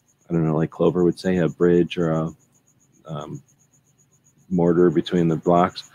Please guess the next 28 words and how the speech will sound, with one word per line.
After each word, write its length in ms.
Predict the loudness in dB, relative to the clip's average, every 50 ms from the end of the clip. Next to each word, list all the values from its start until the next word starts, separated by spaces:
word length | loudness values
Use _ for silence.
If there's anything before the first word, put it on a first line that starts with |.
| -20 -20 -20 -20 -20 _ _ _ _
If, 300 | 0 0 0 0 -2 -4
uh, 120 | -2 0 2
you 360 | 2 4 4 4 4 4 4
are 120 | 4 2 4
interested, 760 | 4 2 2 2 2 0 0 0 2 4 4 4 6 6
or 100 | 4 4
you, 520 | 4 4 4 4 4 4 2 0 -2 -4 -8 _ _ _ _ _ _ _ _ _ _ _ _ -8
at 140 | -6 -4 0
least 240 | 2 2 2 0 -2
for 140 | 0 2 2
the 120 | 4 4
moment, 420 | 4 4 4 4 4 2 2 0 -2
are 160 | -2 -2 0
interested 560 | 2 0 0 0 -4 -8 -8 -2 -2 0 0
in 100 | 0 0 -2
your 120 | -4 -4
rental 360 | -2 -2 -2 0 2 0 0
vehicle 600 | 2 4 2 2 2 0 0 2 4 4 2 2 -2
or 200 | -4 -4 -2 0
your, 420 | 0 0 0 0 -2 -2 -4 -6 _ _ _ _ _ _ _ _ _ _ _ _ _ _ -12
uh, 260 | -8 -6 -4 -4 -4 -6 _ _ _ _ _
vehicle 320 | 4 4 4 4 4 2
that 100 | 2 2
you're 100 | 0 -2
driving 520 | -2 2 4 6 6 6 6 4 4 4 4
there, 300 | 4 4 4 2 2 0
or 260 | 0 0 0 0 0
the 380 | -2 -2 -4 -4 -4 -4 -6